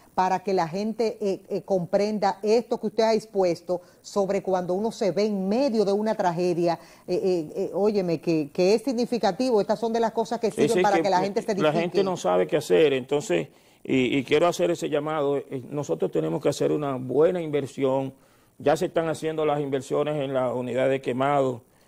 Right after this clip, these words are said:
Speaker 2: Eh, vi a la vicepresidenta que dijo que se iba a tratar de hacer
Speaker 1: Ujú.
Speaker 2: otra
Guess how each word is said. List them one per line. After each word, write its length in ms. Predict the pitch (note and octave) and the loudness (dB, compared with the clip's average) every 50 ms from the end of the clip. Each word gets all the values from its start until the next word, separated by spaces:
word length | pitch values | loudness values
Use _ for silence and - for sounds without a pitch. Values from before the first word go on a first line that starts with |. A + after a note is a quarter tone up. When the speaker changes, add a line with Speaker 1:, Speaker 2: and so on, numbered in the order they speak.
| _ _ - | _ _ -8
Speaker 2:
Eh, 420 | - A#2+ B2 B2 B2 A#2+ - - - | -2 0 0 2 0 0 -4 -8 -14
vi 280 | - C3 B2+ A#2+ C3 D3+ | -10 -6 -2 2 4 4
a 60 | D#3+ | 4
la 80 | D#3 C#3+ | 4 4
vicepresidenta 800 | C#3+ C3+ D3+ C3+ - C#3 C3 - C3 B2+ C3+ C#3+ C3+ C#3+ C#3+ C3+ | 0 0 -4 -4 -6 -6 -8 -6 -6 -6 -6 -4 -4 -4 -4 -2
que 140 | - C3 B2 | -2 -4 -2
dijo 180 | B2 C#3 C3+ | -2 -2 -2
que 140 | - C#3 C3+ | -2 -4 -6
se 160 | - C3 A#2 | -4 -4 -2
iba 180 | A#2 B2 C3 B2+ B2 - - | -2 0 -2 -2 -4 -6 -10
a 120 | C3+ C3 | -10 -10
tratar 360 | - - - A#2 - B2 B2 B2 | -8 -6 -6 -4 -2 -2 -2 -2
de 60 | B2+ | -2
hacer 240 | C3 F3+ C#3 C#3+ C3+ | -4 -4 -2 0 0
Speaker 1:
Ujú. 80 | C3 | 0
Speaker 2:
otra 320 | C3+ - C3+ C3 B2 - | 0 0 -2 -2 -2 -2